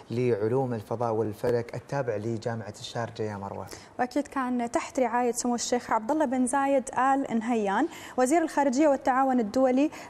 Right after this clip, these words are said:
Speaker 2: رئيس مجلس إدارة مؤسسة الإمارات.
Speaker 1: وأيضا بحضور الشيخ خالد بن حميد بن صقر القاسمي، آه، رئيس جمعية الإمارات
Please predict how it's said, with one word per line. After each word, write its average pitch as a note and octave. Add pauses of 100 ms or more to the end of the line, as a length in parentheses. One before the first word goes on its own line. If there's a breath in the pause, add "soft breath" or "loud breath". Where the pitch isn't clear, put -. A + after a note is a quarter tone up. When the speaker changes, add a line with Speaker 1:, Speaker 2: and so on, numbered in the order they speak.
Speaker 2:
رئيس C4+
مجلس B3
إدارة A#3
مؤسسة A3+
الإمارات. F3
Speaker 1:
وأيضا A#2
بحضور A#2
الشيخ G#2
خالد A2+
بن A2
حميد A2
بن A2
صقر A2+
القاسمي، A#2+ (340 loud breath)
آه، A#2+
رئيس C3+
جمعية A2
الإمارات A2